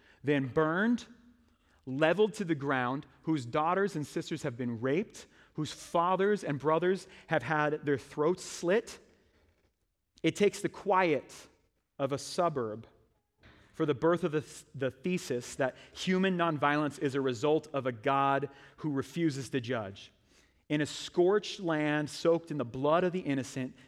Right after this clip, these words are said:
the idea will invariably die." If God were not angry, hear this, if God were not angry at injustice and deception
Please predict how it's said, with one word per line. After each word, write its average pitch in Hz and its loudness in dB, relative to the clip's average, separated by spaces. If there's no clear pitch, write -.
the 139 -4
idea 139 -2
will 131 -6
invariably 113 -4
die." 90 -12
If 120 -10
God 151 -6
were 131 -8
not 107 -8
angry, 113 -4
hear 127 -4
this, 92 -14
if 120 -10
God 139 -4
were 131 -6
not 110 -6
angry 143 -6
at 117 -12
injustice 131 -8
and 120 -8
deception 131 -12